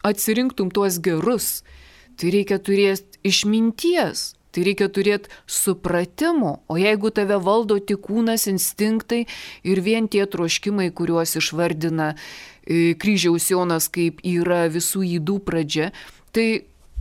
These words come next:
tai mes nesugebėsim tinkamai pasirinkt, mes nespręsim tinkamai. Tai,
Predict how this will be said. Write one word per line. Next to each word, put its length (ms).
tai 280
mes 480
nesugebėsim 880
tinkamai 760
pasirinkt, 680
mes 360
nespręsim 720
tinkamai. 640
Tai, 180